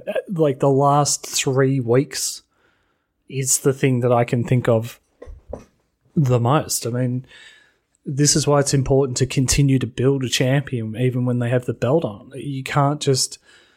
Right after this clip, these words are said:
you can't just have him appear with Samoa Joe every week.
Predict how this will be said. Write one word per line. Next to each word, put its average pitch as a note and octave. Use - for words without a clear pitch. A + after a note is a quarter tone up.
you C3
can't D#3
just C3+
have C3+
him C3
appear C#3
with A#2+
Samoa A#2+
Joe B2
every A2+
week. G#2